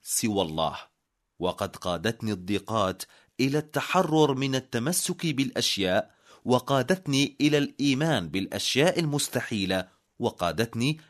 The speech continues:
إلى أن أحيا حياة في الرب، وقادتني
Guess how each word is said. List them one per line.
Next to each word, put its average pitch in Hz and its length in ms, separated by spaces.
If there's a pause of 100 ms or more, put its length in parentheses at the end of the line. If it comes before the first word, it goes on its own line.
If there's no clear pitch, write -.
(120)
إلى 135 180
أن 151 280
أحيا 147 360
حياة 139 580 (180)
في - 160
الرب، 120 400 (640)
وقادتني 90 840